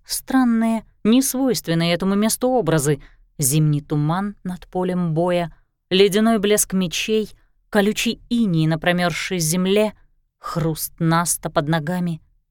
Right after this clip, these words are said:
Демиан. Да, удивительно, непостижимо, невероятно, но он был здесь. Мягко скользнул пальцами по моим рукам,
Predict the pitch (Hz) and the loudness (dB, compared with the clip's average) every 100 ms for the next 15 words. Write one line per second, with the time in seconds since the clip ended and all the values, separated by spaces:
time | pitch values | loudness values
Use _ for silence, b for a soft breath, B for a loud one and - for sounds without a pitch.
0 | _ _ _ _ _ 175 165 220 240 240 | _ _ _ _ _ -4 0 2 4 2
1 | 226 165 131 117 113 _ _ _ _ _ | 0 -4 -6 -8 -14 _ _ _ _ _
2 | _ _ _ - 175 180 175 156 - - | _ _ _ -6 -2 0 -2 -4 -6 -18
3 | _ _ _ - 202 170 190 196 208 - | _ _ _ -2 0 2 2 2 -2 -2
4 | 165 165 151 - - _ _ _ - 185 | -2 0 -2 -8 -20 _ _ _ 0 0
5 | 165 165 - - 190 196 220 165 117 - | 0 -2 -4 -4 -6 -4 -4 -4 -6 -10
6 | _ _ _ _ 196 208 202 202 214 233 | _ _ _ _ 2 4 6 6 4 4
7 | 247 165 147 139 b b b _ 175 185 | 0 -2 -6 -6 b b b _ 0 2
8 | 185 190 185 214 233 220 247 180 - - | 4 2 0 0 -2 -2 -2 -2 -4 -8
9 | - _ _ _ _ _ _ _ - 180 | -12 _ _ _ _ _ _ _ -2 2
10 | 190 - 175 - 165 151 175 160 - 180 | 2 0 -4 0 0 0 -2 -4 -4 -4
11 | 185 - 165 151 160 160 156 156 143 - | -2 -2 -2 -2 0 2 4 2 -2 -8
12 | 180 190 185 | -8 -6 -8